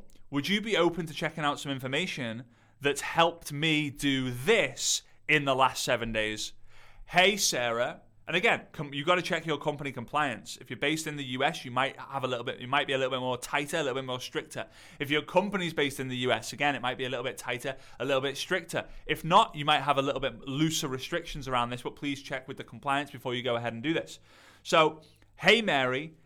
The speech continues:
I know this is a little random. I know this is a little crazy." I'd use random than crazy, but, "Hey, Mary, I know this is a little random,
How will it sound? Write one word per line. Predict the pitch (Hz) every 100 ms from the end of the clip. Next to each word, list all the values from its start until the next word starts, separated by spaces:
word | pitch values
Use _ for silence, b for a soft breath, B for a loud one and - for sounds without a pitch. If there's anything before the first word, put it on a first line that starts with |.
| b -
I | 147
know | 175
this | 202 165
is | 185
a |
little | 180 156 143
random. | 180 214 135 117 170 - - - - -
I | 143
know | 160
this | 175
is | 190
a |
little | 185 147
crazy." | - 208 220 143 117 156 - - - - - - -
I'd | 139
use | 170 127
random | 110 117 127
than | 120
crazy, | 107 110 117 147
but, | 135 - B B
"Hey, | 170 185
Mary, | 165 151
I |
know | 147 190
this | 202 175
is |
a | 170
little | 135 135
random, | 135 156 254